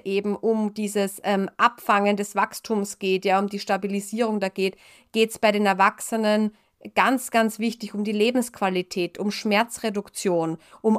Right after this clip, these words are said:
Aufhalten der Progression, um Zurückfinden ins Gleichgewicht des Körpers, sodass nicht die Schwerkraft jahrzehntelang asymmetrisch auf uns wirkt. Ja?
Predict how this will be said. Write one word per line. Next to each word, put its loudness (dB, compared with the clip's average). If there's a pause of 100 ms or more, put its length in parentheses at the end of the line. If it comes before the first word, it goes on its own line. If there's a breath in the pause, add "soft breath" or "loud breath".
Aufhalten 4
der 2
Progression, 2
um -4
Zurückfinden -2
ins -2
Gleichgewicht -4 (300 loud breath)
des -4
Körpers, 2
sodass 0
nicht -4
die 4
Schwerkraft 2
jahrzehntelang 0
asymmetrisch -2
auf 4
uns 0
wirkt. 0 (160)
Ja? -2